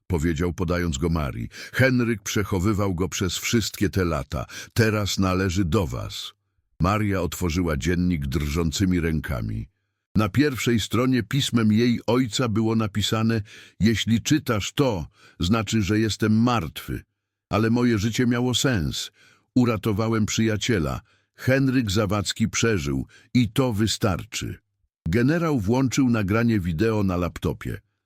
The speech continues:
Na ekranie pojawił się pułkownik Zawadzki, siedzący na krześle w prywatnej klinice. Wyglądał na słabego,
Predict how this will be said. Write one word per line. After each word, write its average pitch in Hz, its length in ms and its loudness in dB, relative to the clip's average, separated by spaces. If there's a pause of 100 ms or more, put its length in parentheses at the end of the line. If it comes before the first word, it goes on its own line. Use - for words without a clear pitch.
(200)
Na 104 200 2
ekranie 135 500 0
pojawił 117 480 0
się 113 200 0 (120)
pułkownik 113 640 0
Zawadzki, 87 720 -2 (360)
siedzący 117 520 0
na 98 140 0
krześle 110 480 0
w - 60 -10
prywatnej 101 560 0
klinice. 67 680 -2 (500)
Wyglądał 127 680 0
na 117 180 2
słabego, 107 720 -2